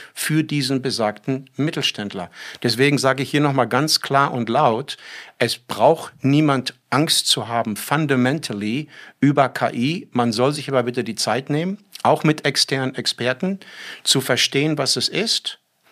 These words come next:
um dann zu ver-, nach dem Verständnis dann mal zu sehen, in seinem eigenen Unternehmen, wo könnte ich es denn ansetzen? Man muss es ja nicht überall ansetzen.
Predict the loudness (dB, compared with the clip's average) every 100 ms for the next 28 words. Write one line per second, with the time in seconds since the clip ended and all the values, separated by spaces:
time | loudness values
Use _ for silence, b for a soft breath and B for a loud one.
0 | B B 2 4 2 0 -2 0 0 0
1 | -4 -4 2 2 2 0 2 2 -2 -2
2 | -2 0 0 0 -2 -4 -2 0 0 0
3 | -2 -2 -2 -2 -2 0 2 2 2 0
4 | -2 -2 0 0 -2 -2 -4 -2 -2 0
5 | 0 0 -4 -8 B B B B 0 0
6 | 0 -4 -6 -10 -8 -6 -6 -6 -6 -6
7 | -6 -6 -4 -2 0 2 0 0 0 0
8 | -6 -6 -8 -10